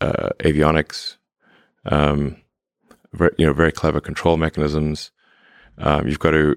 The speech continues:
shed mass i-, i-, in, in any possible way that you can. Um, for example, we are, instead of putting landing legs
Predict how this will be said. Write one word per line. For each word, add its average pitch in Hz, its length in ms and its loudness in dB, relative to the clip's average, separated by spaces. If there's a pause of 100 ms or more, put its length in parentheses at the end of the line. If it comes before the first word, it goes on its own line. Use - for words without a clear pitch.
shed 82 320 0
mass 78 400 -2 (120)
i-, - 100 -6 (100)
i-, - 200 -4
in, 80 180 0
in - 280 -4 (320)
any 80 160 4
possible 78 360 0
way 76 100 4
that - 220 -2
you 71 100 -6
can. 76 500 -2 (100)
Um, 67 300 -2
for 82 140 0
example, 78 340 2
we 76 80 4
are, 73 140 2 (600)
instead - 200 0
of - 80 -4
putting 76 200 4
landing 80 300 2
legs 78 400 0